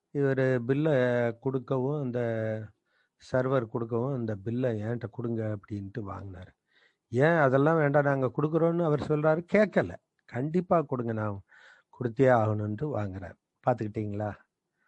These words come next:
அந்த இடத்துல நல்லா பாருங்க, அவர் இந்-, இந்த க-, ஹோட்டல்ல வந்து எனக்கு இன்னொருத்தர் கொடுப்பாருன்னு நினைச்சு அங்க கொடுக்கல.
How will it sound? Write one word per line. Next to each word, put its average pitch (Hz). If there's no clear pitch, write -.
அந்த 123
இடத்துல 123
நல்லா 120
பாருங்க, 110
அவர் 151
இந்-, 160
இந்த 156
க-, -
ஹோட்டல்ல 170
வந்து 180
எனக்கு 165
இன்னொருத்தர் 160
கொடுப்பாருன்னு 196
நினைச்சு 175
அங்க 147
கொடுக்கல. 120